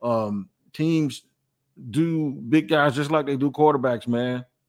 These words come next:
If they can get a hold of 'em, they're gonna keep 'em, they're gonna hold 'em, they're gonna put 'em on their top scout team,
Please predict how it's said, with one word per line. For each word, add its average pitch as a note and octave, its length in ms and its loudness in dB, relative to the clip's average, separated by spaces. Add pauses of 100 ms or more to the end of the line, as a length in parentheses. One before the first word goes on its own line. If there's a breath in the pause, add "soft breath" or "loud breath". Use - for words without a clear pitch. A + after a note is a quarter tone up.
(220)
If A2 180 -6
they B2+ 120 -2
can C#3 120 -6
get C#3 140 2
a C3 60 2
hold C#3+ 300 4
of C#3 120 4
'em, B2+ 60 0
they're B2 80 -2
gonna G#2+ 260 -6
keep C#3+ 300 -4
'em, B2 80 -4
they're A2 100 -4
gonna G#2 180 -4
hold C#3 240 2
'em, C3+ 100 -4
they're A2+ 100 -4
gonna G2 160 -6
put C3+ 160 -6
'em B2+ 80 -6
on A#2 80 -6
their A2 100 -6
top - 240 -8
scout - 360 -6
team, B2+ 260 -4